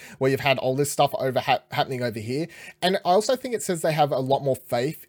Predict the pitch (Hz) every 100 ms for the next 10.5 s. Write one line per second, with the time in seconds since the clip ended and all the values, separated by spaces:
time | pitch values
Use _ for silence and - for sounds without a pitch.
0 | - 139 135 135 147 139 135 131 127 123
1 | - - 131 139 131 131 131 123 120 120
2 | 107 120 147 202 - - - - _ _
3 | - - 139 - 131 123 143 143 131 139
4 | 135 127 131 117 120 147 - 139 139 131
5 | 127 120 123 113 123 117 113 131 170 -
6 | 165 - 147 127 139 143 131 120 120 117
7 | - - 208 110 107 _ _ _ _ -
8 | _ _ _ - 196 202 233 262 226 240
9 | 180 131 113 107 117 165 - - _ _
10 | _ 165 165 180